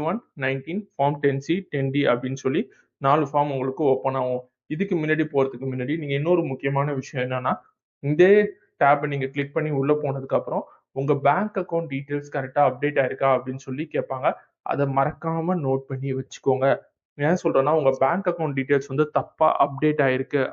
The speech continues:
அப்படின்னு சொல்ற ஒரு சூழ்நிலையில நீங்க மாட்டிக்கிட்டீங்கன்னா, உங்களோட பேங்க் அக்கவுண்ட் டீடெயில்ஸ் என்ன கொடுத்துருக்கீங்களோ, நீங்க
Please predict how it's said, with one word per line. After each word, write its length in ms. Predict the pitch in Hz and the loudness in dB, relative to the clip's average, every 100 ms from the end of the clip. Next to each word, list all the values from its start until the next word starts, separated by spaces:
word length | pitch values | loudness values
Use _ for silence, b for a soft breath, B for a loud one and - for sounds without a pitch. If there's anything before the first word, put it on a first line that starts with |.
| 131 | -4
அப்படின்னு 320 | 127 139 151 - | -4 -4 -4 -2
சொல்ற 240 | 143 156 143 | 0 2 2
ஒரு 120 | 135 131 | 0 -2
சூழ்நிலையில 500 | 151 160 143 131 147 151 | -6 -4 -2 -2 -2 -4
நீங்க 160 | 131 123 127 | -6 -2 0
மாட்டிக்கிட்டீங்கன்னா, 720 | 135 143 131 131 127 123 190 B B B _ - | 0 -4 -8 -10 -8 -4 -4 B B B _ -4
உங்களோட 640 | 139 160 180 185 151 143 226 - _ _ _ _ _ _ - 143 | -2 0 2 4 4 4 0 -2 _ _ _ _ _ _ -10 -2
பேங்க் 220 | 139 170 | -2 -2
அக்கவுண்ட் 240 | 165 160 143 | -4 -4 -4
டீடெயில்ஸ் 280 | 143 156 - | -2 -4 -4
என்ன 160 | 139 175 175 | -4 -2 -4
கொடுத்துருக்கீங்களோ, 640 | 139 135 135 127 123 139 208 B 247 B 135 | -6 -8 -12 -14 -8 -6 -6 B -20 B -4
நீங்க 140 | 139 | 2